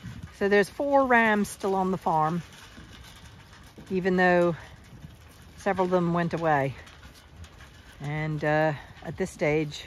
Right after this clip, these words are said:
are no longer living because they are being harvested this time of year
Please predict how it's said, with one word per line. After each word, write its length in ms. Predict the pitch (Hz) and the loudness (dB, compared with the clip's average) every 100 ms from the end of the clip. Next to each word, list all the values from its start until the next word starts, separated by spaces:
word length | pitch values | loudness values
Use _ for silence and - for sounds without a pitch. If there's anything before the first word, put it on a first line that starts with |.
| - - | -14 -4
are 440 | 156 151 151 151 - - - - - - - - - - - - | 0 0 0 -4 -16 -20 -20 -20 -20 -20 -20 -20 -20 -20 -20 -10
no 140 | 180 175 | -2 0
longer 680 | 175 175 170 165 160 160 139 - - - - 175 | 2 2 0 0 0 -2 -6 -16 -20 -20 -14 -10
living 300 | 147 135 117 - - - - - - - - - - - - - - - - - - - | -8 -8 -10 -14 -20 -20 -20 -20 -20 -20 -20 -20 -20 -20 -20 -20 -20 -20 -20 -20 -20 -16
because 320 | 160 165 151 | -10 -6 -4
they 220 | 143 156 156 | -2 0 2
are 400 | 151 151 147 - - - - - - - - | 2 0 -2 -6 -20 -20 -20 -20 -20 -18 -10
being 160 | 180 | -8
harvested 680 | 156 196 190 185 - 190 175 | 0 2 2 -2 -2 -2 -2
this 160 | 180 - | -6 -4
time 240 | 190 180 | -4 -2
of 60 | 175 | 0
year 380 | 175 180 180 | 2 2 0